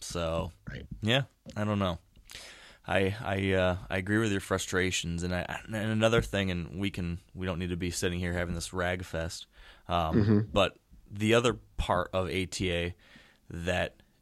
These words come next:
Speaker 1: um, that always kind of, like, eh, makes me feel, like, a little off is just, like,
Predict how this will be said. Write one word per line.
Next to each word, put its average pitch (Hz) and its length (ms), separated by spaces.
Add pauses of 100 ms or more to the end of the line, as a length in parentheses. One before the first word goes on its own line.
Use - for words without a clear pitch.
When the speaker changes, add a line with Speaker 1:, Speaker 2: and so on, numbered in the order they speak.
(140)
Speaker 1:
um, 80 480 (840)
that 101 120
always 95 300
kind 92 180
of, 82 100
like, 90 280
eh, 92 220 (300)
makes 87 280
me 87 80
feel, 90 240
like, 85 120 (300)
a - 20
little 87 220 (320)
off 85 400 (480)
is 95 220
just, 98 420
like, 90 560